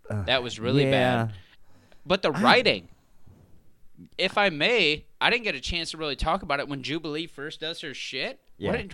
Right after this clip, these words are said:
Speaker 2: what did she say? I have it in my notes. It's like fucking jar. Hold on. Where's my notes? I don't.
Speaker 1: You done crumpled 'em up, pitched
Speaker 2: I
Speaker 1: 'em.
Speaker 2: cr-, I crumbled 'em up and pitched 'em. You know why? I'm an ad lib kinda guy.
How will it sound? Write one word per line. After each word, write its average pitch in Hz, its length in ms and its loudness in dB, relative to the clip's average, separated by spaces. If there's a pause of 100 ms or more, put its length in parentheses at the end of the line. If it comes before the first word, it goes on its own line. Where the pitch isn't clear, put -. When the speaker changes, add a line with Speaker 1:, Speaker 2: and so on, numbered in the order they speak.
Speaker 2:
what 202 120 -10
did - 60 -8
she 247 200 -6
say? 226 260 -2
I 226 60 -2
have 214 260 2
it 254 80 -12
in 196 60 -12
my 151 100 -4
notes. 135 440 -6
It's - 140 -12
like 208 180 0
fucking 147 500 -4
jar. 165 320 0
Hold 160 220 -6
on. 107 160 -10 (240)
Where's 151 260 -6
my 185 80 -2
notes? 170 300 -2
I 131 100 0
don't. 170 180 -6
Speaker 1:
You 269 120 12
done 123 220 10
crumpled 123 380 6
'em 139 80 8
up, 156 240 10
pitched 262 340 6
Speaker 2:
I 156 60 8
Speaker 1:
'em. 107 80 6
Speaker 2:
cr-, 185 100 4
I 170 240 4
crumbled 226 540 -14
'em 226 140 -8
up 214 200 -2 (460)
and 190 220 6
pitched 202 320 6
'em. 110 200 0 (220)
You 170 100 2
know 170 100 6
why? 185 360 6 (460)
I'm 175 120 0
an 151 80 4
ad 147 240 8
lib 110 240 2
kinda 110 260 0
guy. 101 300 2